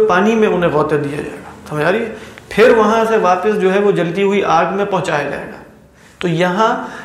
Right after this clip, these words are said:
یطوفون بینہا میں ہا کی ضمیر کہاں جا رہی ہے؟ جہنم کی طرف۔ بات واضح ہو رہی ہے کہ نہیں؟ تو یہاں جہنم سے کیا مراد ہے؟ بھڑکتی ہوئی آگ۔ اور بین حمیم، آن کیا ہے؟ آن ابھی بتاتا ہوں، آنن اس میں منقوص ہے،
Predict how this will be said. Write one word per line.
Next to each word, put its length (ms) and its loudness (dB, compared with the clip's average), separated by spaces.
یطوفون 800 0
بینہا 580 2
میں 160 0
ہا 320 2
کی 100 -2
ضمیر 320 0
کہاں 220 0
جا 140 2
رہی 200 0
ہے؟ 120 -6
جہنم 520 2
کی 100 0
طرف۔ 260 -2
بات 160 0
واضح 200 4
ہو 140 6
رہی 140 2
ہے 60 2
کہ 80 -2
نہیں؟ 220 -6
تو 100 0
یہاں 260 2
جہنم 460 0
سے 140 -6
کیا 140 2
مراد 320 0
ہے؟ 60 2
بھڑکتی 420 0
ہوئی 200 2
آگ۔ 300 2
اور 240 2
بین 460 2
حمیم، 680 0
آن 380 2
کیا 160 2
ہے؟ 120 0
آن 300 0
ابھی 160 -2
بتاتا 280 0
ہوں، 100 -2
آنن 320 0
اس 140 -4
میں 80 -4
منقوص 420 -2
ہے، 120 2